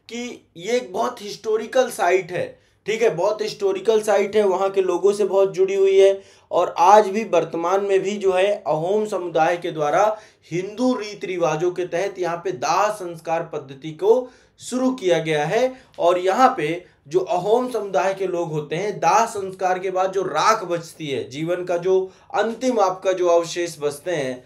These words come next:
उसको इस मैदान में दफनाया जाता है। अठारहवीं शताब्दी से एक प्रचलन चालू हो गया और आज भी वर्तमान में यहाँ पर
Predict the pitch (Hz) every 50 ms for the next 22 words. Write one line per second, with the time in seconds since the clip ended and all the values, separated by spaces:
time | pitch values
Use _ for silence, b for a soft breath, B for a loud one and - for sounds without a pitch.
0 | b b b b b b 180 214 240 233 226 - - - 254 262 254 226 - -
1 | 202 190 180 175 175 170 175 175 180 190 202 196 180 156 - - 151 139 139 135
2 | 131 120 117 110 - - 107 123 131 147 165 175 175 185 214 196 160 185 185 185
3 | 180 170 160 180 185 - 196 185 185 - 170 165 160 - 180 185 190 190 160 180
4 | 165 160 170 175 170 165 160 180 202 214 214 - 131 160 160 156 156 160 156 196
5 | 180 165 160 - - 156 156 156 156 160 170 185 180 165 151 - 147 - 185 208
6 | 240 254